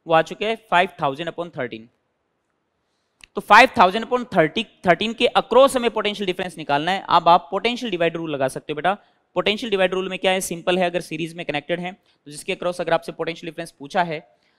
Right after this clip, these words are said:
तो टोटल पोटेंशियल डिफरेंस सीरीज के across सिक्स वोल्ट है, सिक्स into में जिसके across पूछा आपसे पोटेंशियल डिफरेंस, वो वाला रेजिस्टेंस, और वो वाली वैल्यू कितनी है, फ़ाइव थाउजेंड upon में थर्टीन और upon में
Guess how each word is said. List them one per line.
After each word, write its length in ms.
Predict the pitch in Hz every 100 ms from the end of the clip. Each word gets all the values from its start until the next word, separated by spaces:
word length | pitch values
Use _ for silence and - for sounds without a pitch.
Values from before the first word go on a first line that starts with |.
| -
तो 40 | 160
टोटल 380 | - 170 233 240 -
पोटेंशियल 360 | 196 190 202 180
डिफरेंस 460 | 175 185 220 - _ _ _
सीरीज 240 | - 143
के 140 | - 151
across 320 | 156 214 - _ _ _ _ _ -
सिक्स 320 | 190 - 185
वोल्ट 220 | 185 185
है, 60 | 208
सिक्स 400 | - 208 - -
into 260 | 190 180 156
में 140 | 113 _ _ _ 143
जिसके 220 | 151 214
across 220 | 208 220
पूछा 280 | - 175 214
आपसे 200 | 202 208
पोटेंशियल 340 | 190 190 196 190
डिफरेंस, 420 | 175 196 233 -
वो 100 | 147
वाला 140 | 156 175
रेजिस्टेंस, 540 | 175 175 - 220 - _ _ _
और 100 | 139
वो 80 | 143
वाली 160 | 156 165
वैल्यू 200 | 165 170
कितनी 280 | 165 175 180
है, 200 | 202 254 _ _ _ _ _ _ 160
फ़ाइव 220 | 165 175 -
थाउजेंड 380 | 156 135 147 202
upon 260 | - - 156
में 120 | 170
थर्टीन 460 | 170 143 135 233 311 _ _ _ _ _ _ _ _ _ _ -
और 120 | 147 170
upon 280 | 196 240 220
में 320 | 208 233